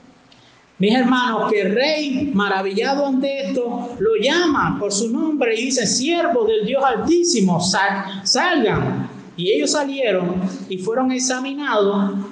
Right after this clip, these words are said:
que no se habían quemado ni siquiera un cabello,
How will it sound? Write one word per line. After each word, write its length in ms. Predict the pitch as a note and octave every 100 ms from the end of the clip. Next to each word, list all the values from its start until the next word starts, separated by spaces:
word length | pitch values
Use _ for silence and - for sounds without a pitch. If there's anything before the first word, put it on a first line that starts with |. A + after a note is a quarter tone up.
| -
que 580 | B3 B3+ C4 C4 B3+ B3+ - - - -
no 280 | E3 C4+ D4
se 140 | C#4+
habían 340 | A#3+ C4 C4
quemado 600 | - F#3 F#3+ D4+ F4 C4+ G3
ni 340 | F#3+ F3+ -
siquiera 400 | F3+ F#3 G3+ A#3
un 100 | B3+
cabello, 540 | C4+ C4+ C4 G3 F3+